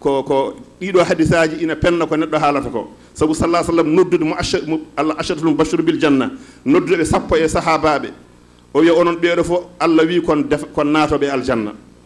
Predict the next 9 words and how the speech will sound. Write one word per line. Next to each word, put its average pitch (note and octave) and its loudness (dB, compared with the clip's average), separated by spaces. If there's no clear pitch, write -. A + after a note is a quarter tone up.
Inɗe D#3+ -2
mabɓe D#3 0
binda D3+ 0
kay - -2
Qur'ana F3 0
koɓe D#3+ 0
natoɓe D#3 0
aljanna. B2 -2
Allah, A#2 -6